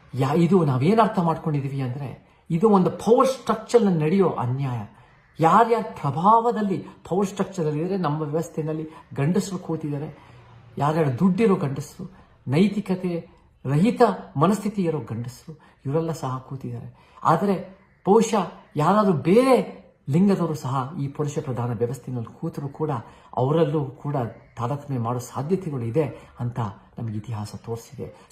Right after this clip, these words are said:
So ಇದು ಒಂದು ಇಡೀ ಪವರ್ ಡೈನಾಮಿಕ್ ಅನ್ನ, ಪವರ್ ಸ್ಟ್ರಕ್ಚರ್ ಅನ್ನ ಪ್ರಶ್ನೆ ಮಾಡೋ ಒಂದು ಹೋರಾಟ. So ನಮಗೆ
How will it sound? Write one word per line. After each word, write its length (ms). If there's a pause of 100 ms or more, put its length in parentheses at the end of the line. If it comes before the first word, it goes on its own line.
So 120
ಇದು 180
ಒಂದು 440 (180)
ಇಡೀ 480 (640)
ಪವರ್ 760
ಡೈನಾಮಿಕ್ 600
ಅನ್ನ, 160 (840)
ಪವರ್ 200
ಸ್ಟ್ರಕ್ಚರ್ 580
ಅನ್ನ 140
ಪ್ರಶ್ನೆ 460
ಮಾಡೋ 360 (240)
ಒಂದು 180
ಹೋರಾಟ. 400 (460)
So 100
ನಮಗೆ 460